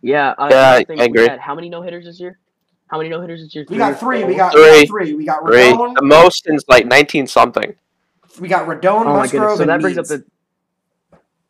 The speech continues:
Speaker 1: that brings up another, another, uh, topic I wanna, like, talk about. Like,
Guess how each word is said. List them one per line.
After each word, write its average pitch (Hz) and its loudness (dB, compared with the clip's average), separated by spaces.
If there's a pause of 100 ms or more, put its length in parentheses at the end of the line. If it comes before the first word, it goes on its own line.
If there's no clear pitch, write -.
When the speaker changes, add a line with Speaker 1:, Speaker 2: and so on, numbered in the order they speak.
(480)
Speaker 1:
that 151 -10
brings 170 -8
up 147 -10
another, 147 -8 (160)
another, 131 -10
uh, 120 -12 (140)
topic 127 -12
I 123 -16
wanna, 117 -16 (200)
like, 110 -18 (440)
talk 131 -8
about. 123 -10
Like, 117 -18